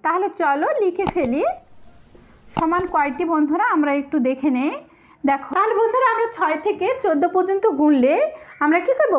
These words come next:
উত্তরটা পেয়ে যাবো। তাহলে, তাহলে ছয়ের পর থেকে আমরা চোদ্দ পর্যন্ত গুনবো। এখানে আমরা দেখলাম ছয়, ছয়ের পর থেকে গুনবো সাত, আট, নয়, দশ, এগারো, বারো, তেরো, চোদ্দ। তাহলে এখানে কয়টা হলো বন্ধুরা? কোনো দেখি, এক, দুই, তিন, চার, পাঁচ, ছয়, সাত,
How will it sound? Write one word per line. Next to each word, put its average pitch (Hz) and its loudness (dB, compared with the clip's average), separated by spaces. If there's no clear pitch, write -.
উত্তরটা 320 -2
পেয়ে 277 2
যাবো। 196 -2
তাহলে, 277 -4
তাহলে 302 -4
ছয়ের 339 0
পর 392 -2
থেকে - 0
আমরা 466 2
চোদ্দ 302 2
পর্যন্ত 247 4
গুনবো। 196 2
এখানে 262 2
আমরা 381 4
দেখলাম 349 0
ছয়, 269 2
ছয়ের 370 0
পর 403 0
থেকে 349 2
গুনবো 226 2
সাত, 330 0
আট, 302 2
নয়, 294 4
দশ, 320 2
এগারো, 285 2
বারো, 269 2
তেরো, 269 0
চোদ্দ। 240 0
তাহলে 349 2
এখানে 427 0
কয়টা 349 0
হলো 392 2
বন্ধুরা? 403 2
কোনো 339 4
দেখি, 359 2
এক, 302 2
দুই, 381 4
তিন, 320 6
চার, 320 0
পাঁচ, 285 0
ছয়, 427 2
সাত, 370 0